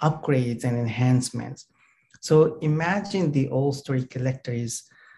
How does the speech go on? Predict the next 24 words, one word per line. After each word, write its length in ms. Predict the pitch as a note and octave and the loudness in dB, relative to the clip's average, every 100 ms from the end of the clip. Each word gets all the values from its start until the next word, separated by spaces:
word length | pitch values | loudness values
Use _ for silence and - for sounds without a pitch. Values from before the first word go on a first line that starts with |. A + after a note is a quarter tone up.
| - | 0
like 160 | C#3 C#3 | 2 4
an 100 | C3+ | 6
energetic 680 | C3 C3 A#2+ C3+ C3+ C3 - _ _ _ | 8 6 4 0 2 0 -4 _ _ _
octopus 720 | D3+ D3+ - C#3+ B2+ G#2+ - - | -2 -2 -4 -8 -6 -8 -8 -10
type 300 | A#2+ G#2+ - | -8 -10 -10
structure. 800 | - - B2 - - - - _ _ _ _ _ - | -10 -6 -8 -8 -14 -14 -14 _ _ _ _ _ -10
And 200 | - B2 | -4 -2
the 80 | B2+ | -2
sen-, 520 | - - D3+ D3+ D3 | -4 0 2 4 4
there's 340 | C#3+ C#3 C3+ C3+ | 2 4 2 2
a 340 | C3 B2 B2 - _ | 2 0 -4 -10 _
processor 800 | - - F#3+ F3+ E3+ - D3+ C#3 | -10 -2 0 0 -2 -4 -2 -2
there, 380 | C#3 C3 C3 C3 | 0 2 2 2
you 60 | C3+ | -2
know, 100 | A#2+ | -4
without 420 | B2+ B2+ B2 B2+ | -4 -2 -2 -2
going 300 | C3 C3 B2+ | 0 0 2
too 100 | C#3 | 2
much 280 | C3 B2 B2+ | 2 2 -2
into 360 | A#2 A#2+ A2+ - - _ - | -2 -4 -6 -8 -20 _ -4
technical 600 | - C3+ C3 B2+ A#2+ - - | 0 4 4 4 0 -4 -6
details. 600 | D3+ D3 C#3+ B2 A#2 B2 - - - - - | 4 4 4 2 0 -2 -6 -20 -20 -20 -6
Um, 320 | - A#2+ - - - | -2 -2 -4 -8 0
the 760 | C#3+ D3 C#3+ C#3+ C#3 C3+ D3 | 2 6 8 8 6 2 -2